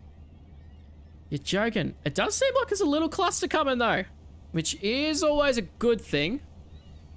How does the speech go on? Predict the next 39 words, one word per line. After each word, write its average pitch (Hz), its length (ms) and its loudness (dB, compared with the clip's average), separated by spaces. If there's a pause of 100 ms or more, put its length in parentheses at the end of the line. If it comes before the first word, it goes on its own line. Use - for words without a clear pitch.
(220)
But, 165 220 0 (520)
golly, 185 600 4
I - 80 2
don't 202 140 4
know 202 60 4
if 190 120 0
it's - 100 -6
a 175 60 0
swell 233 480 2
pushing 240 320 2
us 226 140 0
around 240 320 2
here 240 500 4
or 160 220 4
if 143 100 -2
I'm 165 240 4
just 147 320 -2
dumb 202 300 2
or 143 340 4
what, 185 380 2
but 143 160 0
we're 143 280 2 (880)
certainly 294 480 2
getting 220 180 2
pushed 214 260 2
around. 175 380 2
I'm 196 480 2
not 247 200 2
overshooting 202 520 2
it 120 80 0
or 123 80 2
anything. 127 340 0 (1200)
It's - 100 -6
just 185 200 -2
every 208 240 2
time 202 180 2
we 175 80 2
get 156 180 -2
close, 170 520 0